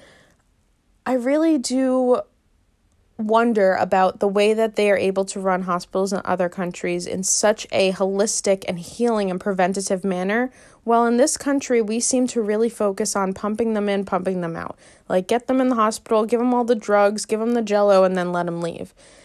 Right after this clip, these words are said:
And our turnaround rates, in, and what I mean by turnaround rates is, like, the amount of people who leave the hospital and come back are astronomically high. I actually wonder if I can look that up. What is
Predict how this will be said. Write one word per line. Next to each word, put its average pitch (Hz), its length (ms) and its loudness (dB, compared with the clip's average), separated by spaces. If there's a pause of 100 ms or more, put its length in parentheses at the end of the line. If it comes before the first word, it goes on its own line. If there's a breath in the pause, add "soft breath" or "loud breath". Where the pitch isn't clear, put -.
(260 soft breath)
And 233 380 2 (480)
our 269 380 2
turnaround 247 680 0
rates, 190 440 -2
in, 208 360 -2 (240)
and 202 340 0
what 214 140 2
I 208 60 2
mean 208 140 0
by 190 100 2
turnaround 196 360 -4
rates 175 220 -4
is, - 100 -2
like, 196 140 -2
the 208 80 -4
amount 202 200 -2
of 226 60 -6
people 220 280 -4
who 214 100 -4
leave 202 220 -4
the 190 100 -2
hospital 185 360 -2
and 190 100 -2
come 190 220 -2
back 185 320 0 (580 loud breath)
are 214 220 -2 (260)
astronomically 214 1200 0
high. 175 400 0
I 208 100 0
actually 226 360 0
wonder 202 240 -2
if 220 120 -4
I 190 120 0
can 180 360 -8 (640 soft breath)
look 196 320 -6
that - 200 -4
up. - 300 -8
What 214 400 -4
is 214 260 -8